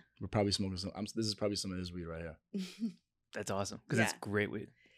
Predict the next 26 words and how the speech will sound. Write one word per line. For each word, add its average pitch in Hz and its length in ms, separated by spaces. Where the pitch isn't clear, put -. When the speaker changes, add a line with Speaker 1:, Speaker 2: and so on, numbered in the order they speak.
Speaker 2:
We've 240 140
had 254 200
the 233 60
conversation 220 640
about 160 240
how, 170 180
you 170 140
know, 170 100
there 170 140
is 175 200
really 180 300
no 165 180
re-, 156 220
there, 170 160
everyone 180 320
knows 165 200
genetics, 160 520
everyone 165 340
knows 156 220
strains, 160 480
but - 100
no 160 140
one 156 120
knows 151 180
a - 40
brand. 170 460